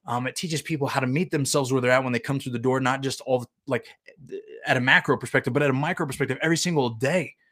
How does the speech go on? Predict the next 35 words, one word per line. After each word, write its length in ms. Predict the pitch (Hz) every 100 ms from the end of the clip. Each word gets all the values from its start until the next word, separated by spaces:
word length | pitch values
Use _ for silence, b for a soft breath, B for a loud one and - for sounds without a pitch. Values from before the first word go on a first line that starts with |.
| _ _
Sometimes 440 | - 147 165 185 151
you, 140 | 135
you 140 | 131 135
feel 240 | 196 185
good 160 | 147 208
and 80 |
you're 80 | 160
gonna 140 | 151 165
R 120 | 165
X 140 | 165
a 40 | 165
workout. 280 | 196 160
Sometimes 400 | - 202 214 175
you 60 | 131
don't 300 | 113 180 196
feel 200 | - 175
good 320 | 151 196 160 B B
and 80 | 143
you're 120 | 160
here, 480 | 151 - 269 180 151 b b
but 160 | - -
you 60 | 123
know 100 | 147
you 120 | 147
need 140 | 156
to 60 | 139
scale. 440 | - - 98 - _ _ _
And 100 | 135
there's 100 | 160
a 60 | 135
lot 160 | 151
of 80 | 143
lessons 300 | 147 143 127
packed 260 | - 147 143
into 240 | 127 117